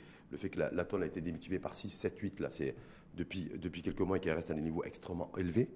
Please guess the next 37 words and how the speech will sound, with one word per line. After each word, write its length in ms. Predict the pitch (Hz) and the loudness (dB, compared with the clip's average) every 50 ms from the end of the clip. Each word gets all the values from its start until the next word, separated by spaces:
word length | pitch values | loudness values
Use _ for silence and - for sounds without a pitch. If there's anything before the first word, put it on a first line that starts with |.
| - - - - - - - - | -8 -18 -20 -20 -20 -20 -18 -14
et 40 | - | -4
qui 100 | - 92 | -2 -2
est 20 | |
une 40 | 73 | 2
problématique 440 | - 90 87 80 85 82 - - - | 4 6 6 6 6 4 2 2 0
à 40 | 80 | 0
la 60 | 76 | 2
fois 120 | - 95 | 2 2
d'approvisionnement 520 | 76 85 - - 80 85 85 90 90 90 87 | 2 2 2 2 2 2 4 4 4 4 4
et 20 | |
à 20 | 78 | 4
la, 80 | 71 - - - 60 | 2 0 0 0 2
et 40 | 73 | 2
à 40 | 76 | 2
la 60 | 76 | 2
fois 120 | 76 90 82 | 2 0 0
d'approvisionnement, 580 | 76 - - 80 80 76 80 78 76 71 71 - - - - - - - 65 60 | 0 0 -2 -2 0 0 2 2 2 2 0 -2 -6 -10 -12 -10 -4 -2 2 2
et 140 | 67 82 82 | 4 6 8
à 80 | 80 | 8
la 60 | 80 - | 6 6
fois 300 | - 92 87 76 - - - - - - | 6 6 6 6 4 2 -4 -8 -6 -2
en, 20 | - | 2
en 20 | 82 | 2
matière 240 | 82 80 - 82 | 2 4 4 4
de 40 | 87 | 4
coût. 140 | 98 - 143 | 6 6 4
Mais 80 | 117 - - - - - | 4 2 -2 -8 -16 -16
selon 200 | - - 92 95 | -6 -2 0 2
vous, 80 | 101 110 | 2 2
c'est, 240 | 107 - 98 85 - - | 2 2 0 -2 0 2
voilà, 180 | 85 82 76 76 78 | 2 2 2 0 -2
l'urgence, 340 | 90 90 87 110 117 117 - | -2 0 2 2 2 2 2
c'est 200 | - 95 82 - - - | 0 0 0 -2 -6 -12
charbon, 440 | - - - - 90 101 110 120 113 101 | -8 -4 -2 0 2 4 2 2 2 2
gaz, 320 | 98 107 113 107 - - 80 | 2 2 2 0 -4 -4 -2
gaz, 160 | 87 98 104 | -2 0 0
charbon, 380 | - - - 92 92 98 110 | -2 -2 -2 0 0 0 0